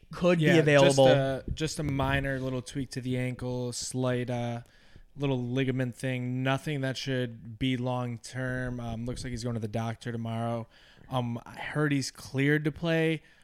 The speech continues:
Speaker 2: Um, will, you know, the, the coaches clear him? That's a whole different story. But,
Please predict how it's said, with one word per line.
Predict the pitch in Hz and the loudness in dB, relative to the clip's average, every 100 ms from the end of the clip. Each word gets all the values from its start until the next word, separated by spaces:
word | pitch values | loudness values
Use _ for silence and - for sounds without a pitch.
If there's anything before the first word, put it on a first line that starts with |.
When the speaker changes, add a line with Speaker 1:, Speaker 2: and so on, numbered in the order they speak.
| _ | _
Speaker 2:
Um, | 127 123 120 117 117 | -4 -2 0 -4 -4
will, | 123 135 131 127 | 0 2 2 0
you | 123 117 | -2 -2
know, | 110 | -4
the, | 107 110 - _ - | -6 -8 -10 _ -12
the | 110 | -6
coaches | 127 127 120 - | -4 -2 -4 -8
clear | 139 127 123 | -6 -4 -4
him? | 117 | -6
That's | 113 110 | -6 -8
a | |
whole | 110 | -8
different | 107 - 107 | -10 -10 -12
story. | - 110 107 110 107 | -10 -10 -10 -12 -12
But, | 113 117 | -10 -10